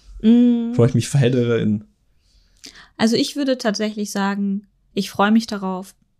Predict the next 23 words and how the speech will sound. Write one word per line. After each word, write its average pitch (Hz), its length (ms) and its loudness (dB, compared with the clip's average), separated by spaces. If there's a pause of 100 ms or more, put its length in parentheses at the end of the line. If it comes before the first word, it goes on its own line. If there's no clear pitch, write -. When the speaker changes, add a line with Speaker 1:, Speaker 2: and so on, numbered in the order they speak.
(300)
Speaker 1:
nochmal 233 440 2
nach 233 140 0
Düsseldorf 214 520 -4
zu - 100 -20
fahren, 190 360 -4
wenn 185 100 -4
es 190 140 -6
vielleicht 175 320 -6
ein 185 80 0
bisschen 180 340 -6
wärmer 214 360 0
ist, - 240 -10 (840)
noch 196 200 2
mehr 202 100 0
Zeit 196 300 -4
mit 196 160 -4
dir 202 160 -2
in 190 160 0
guten 262 320 -2
Restaurants 202 560 -2
zu - 80 -10
verbringen 240 640 -2 (600)
und 208 680 2